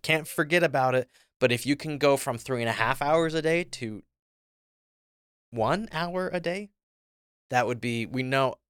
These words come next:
if you can do less than one hour, your outcomes are so much better.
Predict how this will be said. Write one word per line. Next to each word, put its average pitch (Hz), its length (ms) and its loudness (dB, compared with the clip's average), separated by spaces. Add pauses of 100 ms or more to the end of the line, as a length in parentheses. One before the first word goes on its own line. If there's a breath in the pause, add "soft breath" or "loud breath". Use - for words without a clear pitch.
(160)
if - 120 -6
you 160 80 2
can 170 160 -2
do 151 140 2
less 139 260 6
than 135 200 0
one 127 160 4
hour, 127 420 2 (240)
your 123 180 2
outcomes 123 500 0
are 104 120 -6
so - 300 -2
much 107 220 -8
better. - 340 -10